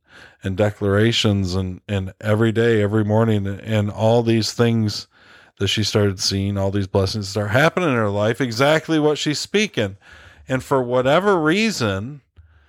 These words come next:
this person that I would almost always tune out, I didn't. And I was like, "Hmm." And, and the, God, like, stuck that back away. And I was thinking on it, and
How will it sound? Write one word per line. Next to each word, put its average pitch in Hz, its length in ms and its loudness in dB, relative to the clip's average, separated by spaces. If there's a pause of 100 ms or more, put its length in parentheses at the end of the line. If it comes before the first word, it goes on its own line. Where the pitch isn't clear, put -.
(600)
this 127 400 -6
person 208 540 -2
that 165 120 2
I 160 120 4
would 156 180 2 (140)
almost 240 520 0
always 175 420 0
tune 139 280 -4
out, 131 220 2
I 151 80 4
didn't. 156 460 0 (120)
And 139 160 -4
I 156 80 -2
was 139 160 -6
like, 98 240 -2 (300)
"Hmm." 165 320 -6 (880)
And, 120 220 0
and 117 300 0
the, 113 400 -2 (600)
God, 113 280 2
like, 107 280 2 (1160)
stuck - 420 -4
that 107 200 0
back 107 240 2
away. 117 160 4
And 139 80 0
I 135 60 2
was 131 140 0
thinking 175 260 0
on 98 180 0
it, 135 200 -2
and 123 680 -2